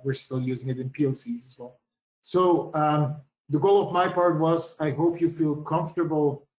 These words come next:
working, uh, rolling out, uh, Singularity Mobile. I, I hope you're comfortable about the capability it has. There will be a big learning curve. The learning curve happens typically in front of real life projects, in front of real life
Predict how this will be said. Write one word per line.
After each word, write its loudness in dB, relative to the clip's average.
working, 0
uh, -4
rolling 4
out, 2
uh, -4
Singularity -2
Mobile. -6
I, -2
I 0
hope -2
you're -2
comfortable -4
about -4
the -12
capability 0
it -8
has. -6
There -4
will 4
be 2
a -4
big 2
learning 4
curve. 0
The 0
learning 2
curve 0
happens -4
typically 0
in 2
front 0
of 2
real 6
life 2
projects, -2
in -6
front -6
of -6
real 4
life -2